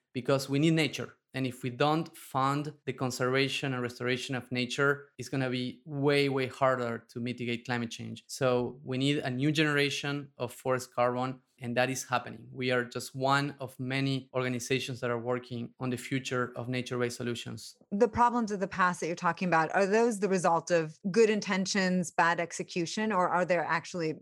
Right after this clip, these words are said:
Speaker 2: bad actors in this space?
Speaker 1: I think that probably there were a few bad actors that took advantage of certain loopholes on the system, but that is a very small minority.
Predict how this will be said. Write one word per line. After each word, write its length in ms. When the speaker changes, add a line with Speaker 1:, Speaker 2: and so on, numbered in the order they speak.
Speaker 2:
bad 320
actors 560
in 200
this 160
space? 680
Speaker 1:
I 20
think 160
that 160
probably 300
there 200
were 220
a 80
few 320
bad 240
actors 640
that 380
took 260
advantage 880
of 280
certain 320
loopholes 580
on 80
the 80
system, 640
but 300
that 180
is 220
a 80
very 280
small 240
minority. 680